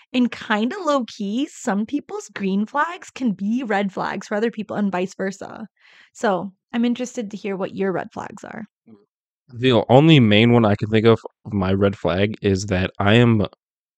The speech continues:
Speaker 2: incredibly nonchalant. Like,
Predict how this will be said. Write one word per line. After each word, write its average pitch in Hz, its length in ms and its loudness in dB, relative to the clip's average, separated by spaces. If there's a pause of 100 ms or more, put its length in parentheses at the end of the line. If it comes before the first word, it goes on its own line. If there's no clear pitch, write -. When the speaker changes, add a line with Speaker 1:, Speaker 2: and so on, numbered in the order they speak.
(160)
Speaker 2:
incredibly 113 1300 4 (580)
nonchalant. 95 960 -2 (880)
Like, 90 280 -2